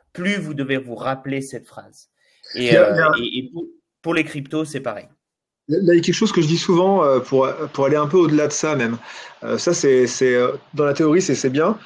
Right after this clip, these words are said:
Speaker 2: mais dans la pratique, euh, moi, c'est ce que je dis aux clients. Quand les clients, ils mettent, euh, euh, je sais pas, quinze mille ou vingt mille euros et qu'ils me disent, euh, « Bon, bah, le jour où je, je double, bah, je retire ce que j'ai mis, euh, comme ça, je garde que ce que j'ai investi. » Bah, dans ce cas-là, je leur dis que c'est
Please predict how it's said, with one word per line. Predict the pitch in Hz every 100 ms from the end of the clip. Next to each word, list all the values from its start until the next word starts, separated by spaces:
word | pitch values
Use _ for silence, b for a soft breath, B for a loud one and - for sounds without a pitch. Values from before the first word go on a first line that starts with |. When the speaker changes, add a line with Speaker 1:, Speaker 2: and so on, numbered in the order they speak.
| B -
Speaker 2:
mais |
dans | 143
la | 185
pratique, | 185 147 170 220 - - 151
euh, | 139 135 131 127 127 131 B B _
moi, | 151
c'est | 160
ce |
que | 143
je | 147
dis | 160
aux |
clients. | 160 208 202
Quand | 156
les | 147
clients, | - 175
ils | 165
mettent, | 143 151 147
euh, | 131 120 B B B -
euh, | 120 123 120 123
je |
sais | -
pas, | 131
quinze | 123 143 139
mille | 151
ou | 143
vingt | 127
mille | 131 131
euros | 131 156 175
et |
qu'ils | 160
me | 143
disent, | 143 170
euh, « | 143 123
Bon, | 139
bah, | 139 120 110 B B -
le | 139
jour | 151 196 180 -
où | 175 175
je, | 139 143 135 131 127
je | 120
double, | 143 175 196 208 -
bah, | 131
je | 123
retire | 160 180
ce | 170
que | 165
j'ai | 143
mis, | 160 180 208 B B -
euh, | 131 131 123 120
comme | 135
ça, | 180
je | 151
garde | 143 151 139
que | 170
ce | -
que | 151
j'ai | 160
investi. » | 147 143 - 127 B B B -
Bah, |
dans | 123
ce | 151
cas-là, | - 185
je | 185
leur | 151
dis | 196
que | 202 156
c'est | 147 160 170